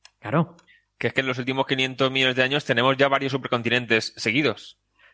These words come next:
Speaker 1: Sí, exacto. Bueno,
Speaker 2: Ahí está el tema.
Speaker 1: eh, es que también le puedes, le puedes preguntar a la gente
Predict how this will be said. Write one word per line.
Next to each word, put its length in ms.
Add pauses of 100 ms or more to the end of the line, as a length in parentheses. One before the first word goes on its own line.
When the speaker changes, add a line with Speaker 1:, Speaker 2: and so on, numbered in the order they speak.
Speaker 1:
Sí, 460
exacto. 500
Bueno, 240
Speaker 2:
Ahí 60
está 140
el 80
tema. 120 (680)
Speaker 1:
eh, 40 (200)
es 120
que 220 (140)
también 420
le 80
puedes, 500 (140)
le 100
puedes 200
preguntar 480
a 20
la 80
gente 440